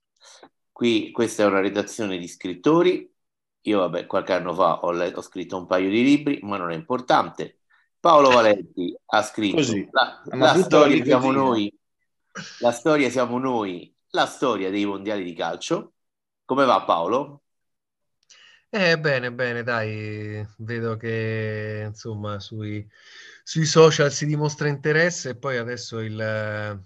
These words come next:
Speaker 3: no-, non so, non so chi ci sentirà, quando ci sentirà, magari l'anno prossimo, però il sette dicembre faccio anche la presentazione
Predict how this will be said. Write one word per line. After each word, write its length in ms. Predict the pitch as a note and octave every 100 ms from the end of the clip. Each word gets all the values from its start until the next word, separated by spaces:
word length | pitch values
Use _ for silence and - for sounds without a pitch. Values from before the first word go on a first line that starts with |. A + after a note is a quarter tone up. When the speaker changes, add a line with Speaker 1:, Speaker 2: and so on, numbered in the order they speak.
| A2+ A#2 -
Speaker 3:
no-, 240 | A#2+ A#2 A#2+
non 180 | A#2+ A2+
so, 800 | - B2+ A#2+ A#2 A2+ A2 G#2+ G#2+
non 160 | G#2+
so 240 | G#2+ A#2+ A2+
chi 160 | A#2
ci 160 | A2+ A#2
sentirà, 500 | A2 A2 A#2 A#2+ A2
quando 240 | A#2 A2
ci 140 | A2 A#2
sentirà, 460 | G#2+ A2 A#2 A#2+
magari 320 | A2 G#2+ A2+ A2
l'anno 260 | G#2+ A2
prossimo, 580 | A2 A#2 A2 - G#2 G2 - - - _
però 220 | - A#2+
il 80 | A#2
sette 340 | A2 A#2 A2+
dicembre 440 | A2+ A2+ B2 A#2 G#2+
faccio 280 | A2 - A2+
anche 220 | A2 A2
la 80 | G#2+
presentazione 1120 | A2 A2 A2 A2 G#2+ A#2+ A2+ A2 G#2+ G#2+